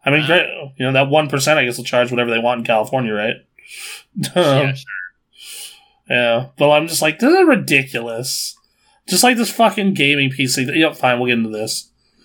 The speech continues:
Speaker 1: I was gonna do the Xbox thing first, but this is more ridiculous, actually, when I sit and
Speaker 2: Okay.
Speaker 1: think about it. And P C gaming is one of our fucking tags, so.
Speaker 2: Yeah, yeah.
Speaker 1: So, hey, Aaron.
Speaker 2: Hey, what?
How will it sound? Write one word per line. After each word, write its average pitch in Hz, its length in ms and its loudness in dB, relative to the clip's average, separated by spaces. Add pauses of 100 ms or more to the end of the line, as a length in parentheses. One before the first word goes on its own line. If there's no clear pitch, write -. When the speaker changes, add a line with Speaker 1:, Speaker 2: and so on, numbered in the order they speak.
(240)
Speaker 1:
I 160 120 4
was 165 80 2
gonna 175 140 2
do 165 140 2
the 147 220 4
Xbox 127 440 -2
thing 117 160 -8
first, 113 280 -8
but 135 60 -8
this 127 120 -2
is 120 80 -2
more 110 240 0
ridiculous, 107 560 -6
actually, 110 520 -8 (340)
when 127 120 0
I - 20 2
sit 117 220 0
and 117 100 -4
Speaker 2:
Okay. 196 100 0
Speaker 1:
think 120 160 -2
about 117 200 -2
it. 135 140 -8 (420)
And 143 140 0
P 185 140 2
C 151 160 2
gaming 135 300 2
is 117 180 0
one 123 140 0
of 117 40 0
our 113 100 2
fucking 120 360 -2
tags, 113 520 -2
so. 117 420 -2 (160)
Speaker 2:
Yeah, 90 400 -2
yeah. 82 240 -12 (1400)
Speaker 1:
So, 254 720 6 (480)
hey, 233 340 4
Aaron. 214 680 4 (380)
Speaker 2:
Hey, 117 100 -14
what? 127 360 -6